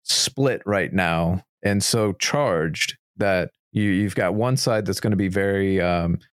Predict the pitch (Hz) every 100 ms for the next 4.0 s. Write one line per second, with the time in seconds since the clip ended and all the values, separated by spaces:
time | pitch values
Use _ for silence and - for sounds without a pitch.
0 | - 165 147 131 - 107 101 101 95 101
1 | 90 90 90 85 73 67 73 101 87 -
2 | 69 95 85 87 101 110 101 90 95 90
3 | 87 82 87 78 80 80 69 67 76 -